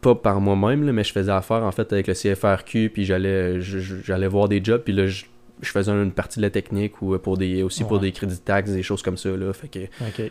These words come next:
Speaker 1: ça leur a permis d'a-, d'agrandir un peu leur, euh, leurs
Speaker 2: Ouais.
Speaker 1: horizons, là, puis d'aller chercher des clients qu'ils n'auraient pas eu normalement, parce que
Speaker 2: Ouais.
Speaker 1: les clients auraient été, mettons, euh, dans un groupement ou un conseiller forestier, ou peu
Speaker 2: Ouais.
Speaker 1: importe, là.
Speaker 2: Ça, ça a comme, euh, agrandi leur éventail de services pas mal, là, dans le
Speaker 1: Exact,
Speaker 2: fond.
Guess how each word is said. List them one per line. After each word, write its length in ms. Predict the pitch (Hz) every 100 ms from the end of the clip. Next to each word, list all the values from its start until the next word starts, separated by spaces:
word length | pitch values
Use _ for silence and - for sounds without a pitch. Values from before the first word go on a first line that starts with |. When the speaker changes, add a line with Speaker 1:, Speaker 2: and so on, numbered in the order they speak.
| -
Speaker 1:
ça 160 | -
leur 160 | 95 92
a 60 | 95
permis 240 | 95 107
d'a-, 160 | 113 98
d'agrandir 680 | 95 92 101 98 98 113
un 100 | 107
peu 160 | - 120
leur, 260 | 110 98 92
euh, 340 | 92 90 90 - - -
leurs 300 | 101 92 92
Speaker 2:
Ouais. 20 | 95
Speaker 1:
horizons, 420 | 95 92 98 127
là, 80 | 110
puis 100 | 107
d'aller 140 | 92
chercher 240 | - - 104
des 100 | 98
clients 280 | 107 101
qu'ils 140 | 110 101
n'auraient 140 | 95
pas 100 | 101
eu 100 | 95
normalement, 480 | 107 95 95 92 117
parce 120 | 135
que 100 | 113
Speaker 2:
Ouais. 100 | 95 95
Speaker 1:
les 40 |
clients 240 | 95 104 98
auraient 120 | 92
été, 140 | 90
mettons, 340 | 92 92 95 92
euh, 40 | 90 - - - -
dans 140 | 95
un 80 | 92
groupement 400 | 101 - 98 98
ou 200 | 95 90
un 60 | 90
conseiller 300 | 95 87 -
forestier, 500 | 92 87 - 92 87
ou 40 |
peu 100 | 120
Speaker 2:
Ouais. 60 | 104
Speaker 1:
importe, 280 | - - -
là. 60 | 87 - - - - -
Speaker 2:
Ça, 180 | - 107
ça 140 | - 104
a 40 |
comme, 260 | 110 117 113
euh, 280 | 107 104
agrandi 420 | 104 113 107 107 113
leur 140 | 107
éventail 440 | 107 101 95 110
de 80 | 107
services 420 | 98 104 98 107 -
pas 140 | 113
mal, 120 | 101 131
là, 40 |
dans 60 | 131
le 60 | 98
Speaker 1:
Exact, 340 | 95 95
Speaker 2:
fond. 60 | 92